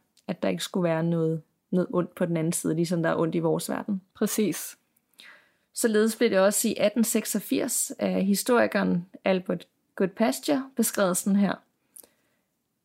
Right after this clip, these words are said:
Speaker 1: Heksen skulle efter sigende være et slags spirituelt væsen med en stemme og attributter som en kvinde.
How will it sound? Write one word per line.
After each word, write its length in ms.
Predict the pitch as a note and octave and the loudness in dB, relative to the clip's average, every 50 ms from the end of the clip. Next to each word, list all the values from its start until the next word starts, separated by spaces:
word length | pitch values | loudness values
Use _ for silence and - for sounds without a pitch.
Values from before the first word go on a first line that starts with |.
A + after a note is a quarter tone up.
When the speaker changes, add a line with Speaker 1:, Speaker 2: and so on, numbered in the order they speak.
| _ _ _ _ | _ _ _ _
Speaker 1:
Heksen 380 | - B3+ C4+ - - - C4+ | 0 0 0 0 0 0 2
skulle 240 | C4 - - B3 G3+ | 2 2 4 4 2
efter 180 | G3+ G3+ - G#3+ | 2 2 0 0
sigende 400 | - - A#3 A3+ A3+ A#3 A#3+ A3 | 2 4 6 6 6 6 6 4
være 240 | G#3 F#3 - - - | 4 2 2 0 -2
et 120 | F3 - | -2 -4
slags 380 | - - - D#3+ B2+ - - - | -2 0 2 2 2 0 -4 -8
spirituelt 580 | - - G3 F3+ F3 - - G#3+ G#3 G3+ G3 G3+ | -4 0 0 0 2 2 0 2 2 2 2 2
væsen 420 | G3+ G#3 A#3 A3 - - A3 G3 | 0 0 0 -2 0 2 2 4
med 120 | G3 G3 | 4 4
en 120 | F3+ E3+ F3 | 2 0 0
stemme 640 | - - - - G#3 F#3+ F#3+ G3 G#3 A#3 B3+ C#4+ | 0 -4 -2 0 2 2 4 4 2 2 2 0
og 140 | C4+ - - | -2 -2 -2
attributter 500 | F#3+ F#3 - - G3 F3 F#3 F#3+ F#3 G3+ | -2 -4 -2 -4 -4 -2 -2 -2 0 0
som 220 | G#3 - - G3 F3 | -2 0 0 2 2
en 100 | E3+ E3+ | 2 0
kvinde. 420 | - - F3 E3 D#3+ E3 F3 F#3+ | 0 0 0 0 2 2 0 -2